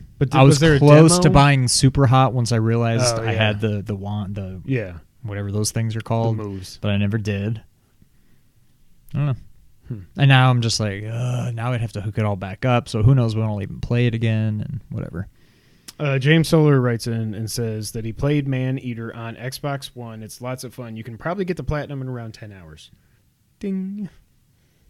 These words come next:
Speaker 2: I like that.
Speaker 1: My
Speaker 2: That'll
Speaker 1: problem
Speaker 2: probably
Speaker 1: is
Speaker 2: be my first one this year.
Speaker 1: I'm, I'm hooked on another game right now, but that game is Demon's Souls. I don't know why I keep acting like I'm not gonna <laughs> Why do I keep touching it? Get out of here, mouse.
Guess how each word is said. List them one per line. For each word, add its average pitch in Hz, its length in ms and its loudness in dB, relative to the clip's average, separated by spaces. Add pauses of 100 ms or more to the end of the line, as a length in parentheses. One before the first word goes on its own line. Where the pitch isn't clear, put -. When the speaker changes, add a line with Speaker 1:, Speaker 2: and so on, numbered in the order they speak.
(1400)
Speaker 2:
I 107 380 -4
like 151 200 -6
that. - 140 -10 (100)
Speaker 1:
My 123 100 -6
Speaker 2:
That'll - 100 0
Speaker 1:
problem 170 200 4
Speaker 2:
probably 127 120 6
Speaker 1:
is 120 60 4
Speaker 2:
be 131 80 8
my 123 140 4
first 135 280 0
one 156 140 0
this 120 160 -2
year. - 160 -12
Speaker 1:
I'm, 135 220 -6
I'm 120 180 -12
hooked 170 400 -12
on 123 180 -12
another 117 340 -10
game 92 280 -16
right 90 140 -18
now, 82 240 -20 (260)
but 92 200 -20 (420)
that 110 140 -12
game 101 160 -14
is 90 100 -18
Demon's 85 240 -20
Souls. 78 180 -16
I 98 60 -12
don't 95 80 -14
know 98 80 -14
why 92 120 -14
I 87 40 -14
keep 92 220 -18
acting 92 220 -16
like 87 80 -20
I'm - 60 -18
not 170 120 -12
gonna - 920 0
<laughs> - 800 -10
Why 139 120 -4
do 160 80 2
I 156 40 0
keep 143 200 -4
touching 117 320 -10
it? 113 100 -20
Get 147 140 -12
out 131 120 -10
of 107 60 -20
here, 90 220 -20
mouse. - 260 -20